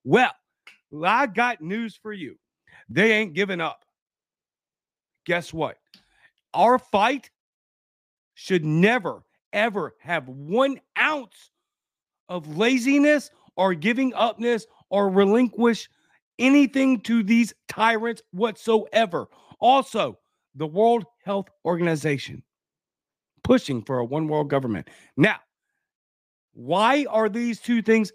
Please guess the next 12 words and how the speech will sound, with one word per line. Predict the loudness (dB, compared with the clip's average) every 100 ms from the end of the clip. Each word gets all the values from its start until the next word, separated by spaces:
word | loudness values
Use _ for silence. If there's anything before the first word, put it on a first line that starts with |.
| -14
spectacularly | -8 -6 -6 -4 -4 -2 2 2 2 0 -6
i-, | -12 -12 _ 0
important? | 2 2 -2 -2 -10 -16 _ _ _ _ _ _ _ _ _
Both | -2 0 2
of | 0
these | -4 -6
articles | -4 -4 -4 -6 -4
are |
written | -2 -2 0
by | 0 0
Kyle | 0 2 2
Becker, | 0 -6 -10